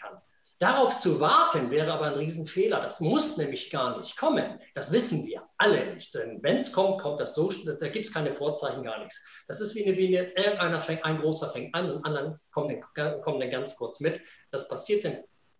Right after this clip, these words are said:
kurz und schnell und dann ist es auch schon wieder vorbei. Wann das ist, wird, das, das weiß wirklich gar keiner. Und darauf zu warten, ist der allergrößte Fehler, denn es kann ja sein, dass wir das, was wir jetzt die letzten Jahre erlebt haben, einfach die Jahre so weitergehen.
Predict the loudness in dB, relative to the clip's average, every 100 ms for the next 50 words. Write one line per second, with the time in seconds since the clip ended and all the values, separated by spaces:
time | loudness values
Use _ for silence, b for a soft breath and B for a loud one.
0 | _ 0 2 2 -2 -4 0 2 2 2
1 | -2 -4 -6 -6 -6 -6 -6 -6 -8 -8
2 | -8 -10 B B B B -2 0 2 0
3 | -4 -6 -8 -12 _ _ _ _ _ _
4 | _ -8 -8 -8 -6 -6 -4 -4 -6 -8
5 | -8 -6 -6 -6 -2 0 0 0 0 0
6 | 2 2 2 0 -2 0 -2 0 0 2
7 | 2 0 0 -2 -2 0 0 0 -2 -4
8 | -2 0 0 0 0 -2 B B -6 -4
9 | 0 0 2 0 0 0 0 0 -2 -2
10 | -4 -2 -2 0 0 -2 -2 -6 -6 -8
11 | -10 -10 -10 -10 -16 -8 -8 -6 -10 -12